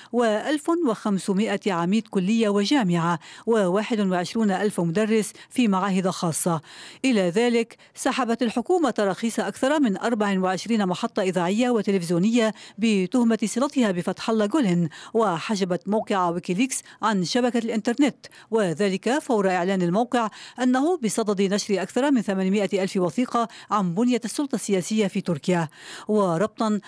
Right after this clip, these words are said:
أعلنت هيئة الشؤون الدينية التركية أن الانقلابيين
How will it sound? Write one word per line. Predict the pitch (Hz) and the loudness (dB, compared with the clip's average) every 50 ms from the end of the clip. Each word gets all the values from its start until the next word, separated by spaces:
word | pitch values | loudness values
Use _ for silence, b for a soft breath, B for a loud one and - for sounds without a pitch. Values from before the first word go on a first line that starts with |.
| B B B - | B B B -2
أعلنت | 220 220 214 202 202 208 202 - | 0 0 2 2 0 0 -2 -2
هيئة | 262 320 311 294 285 | -2 -2 -2 -2 -4
الشؤون | 254 - - 277 285 277 | -4 -4 -2 0 2 2
الدينية | 269 214 240 269 285 320 330 | 2 2 2 2 4 4 2
التركية | 294 - 294 269 - - 320 294 262 208 185 | 2 0 -2 -4 0 0 2 2 4 2 2
أن | - - 214 208 | 2 0 0 0
الانقلابيين | 190 180 175 208 202 - - 196 190 180 165 156 170 170 214 254 277 262 233 | 0 0 -2 -2 -4 -2 0 0 0 0 0 -2 0 2 4 4 4 4 2